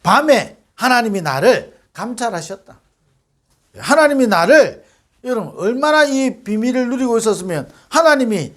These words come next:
나를 감찰하고 계신다 그러죠. 이 굉장히 뭔가 통하는 의미잖아요. 이거를 무슨 해석해야 되겠습니까? 해석 안 해도 되는 거예요. 하나님이 나를 감찰하고 계시는 거예요.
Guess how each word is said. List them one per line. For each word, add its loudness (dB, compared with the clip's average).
나를 0
감찰하고 -2
계신다 -12
그러죠. -20
이 2
굉장히 2
뭔가 0
통하는 0
의미잖아요. -6
이거를 2
무슨 0
해석해야 2
되겠습니까? -10
해석 -2
안 2
해도 -2
되는 -8
거예요. -14
하나님이 2
나를 -2
감찰하고 -6
계시는 -20
거예요. -20